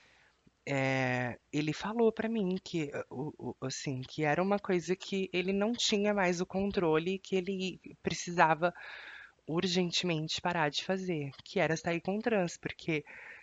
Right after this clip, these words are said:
s-, ele pegava c-, quase, f-, f-, saiu com uma, saiu com duas, saiu com três, e aí aquilo virou um vício que ele quase que diariamente procurava uma trans.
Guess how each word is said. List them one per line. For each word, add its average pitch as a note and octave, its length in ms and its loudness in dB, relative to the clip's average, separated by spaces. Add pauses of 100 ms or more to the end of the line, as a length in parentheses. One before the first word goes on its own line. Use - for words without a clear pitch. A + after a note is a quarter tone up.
(140)
s-, - 280 -12
ele D3+ 280 0
pegava D#3+ 560 2 (240)
c-, - 260 -10
quase, C3+ 440 0
f-, - 240 -18
f-, - 240 -4
saiu D3 360 2
com G#3+ 200 0
uma, G3+ 280 4
saiu D3 240 2
com E3+ 200 0
duas, F#3 300 0
saiu D#3 200 0
com E3+ 180 -4
três, F#3 480 2
e F3+ 80 4
aí E3+ 260 2
aquilo F3+ 380 -2
virou F3+ 200 4
um G3 120 2
vício G3 540 0 (680)
que - 180 0
ele F3 220 4
quase D3 340 2
que - 160 -12
diariamente D3 600 -2
procurava C3+ 460 -4
uma D3 180 -2
trans. B2 680 -8